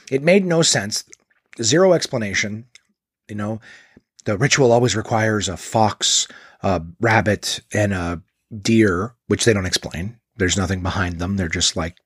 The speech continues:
basically Illuminati people wearing, like, a head of each one. And, uh, but they can only see with a butterfly. And that's what you are. You're a butterfly. Uh, okay, don't get it. Why? Never ex-, never an explanation. Um,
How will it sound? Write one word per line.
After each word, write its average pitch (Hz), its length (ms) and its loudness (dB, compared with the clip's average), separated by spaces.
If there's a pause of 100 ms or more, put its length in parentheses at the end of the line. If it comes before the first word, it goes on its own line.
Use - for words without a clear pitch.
(160)
basically 107 340 2
Illuminati 95 500 0
people 87 360 -4
wearing, 87 320 -4
like, 80 160 -6
a 73 60 -4
head 85 220 -2
of 80 120 -4
each 80 200 -6
one. 85 240 -8 (320)
And, 123 140 2
uh, 123 140 2
but 120 120 0
they 127 80 4
can 131 140 2
only 151 240 6
see 135 300 6
with 113 160 2
a - 20 -4
butterfly. 95 640 -4 (400)
And 107 100 -2
that's 123 160 2
what 117 140 0
you 127 140 4
are. 104 120 0
You're 120 180 0
a - 20 -4
butterfly. 87 640 -4 (1080)
Uh, 73 140 -12
okay, 78 340 -6
don't 80 180 -4
get 85 140 -4
it. 71 140 -12 (100)
Why? 82 440 -6 (420)
Never 175 360 4
ex-, 95 140 -2
never 120 240 0
an 104 60 -2
explanation. 82 520 -8 (680)
Um, 92 260 -4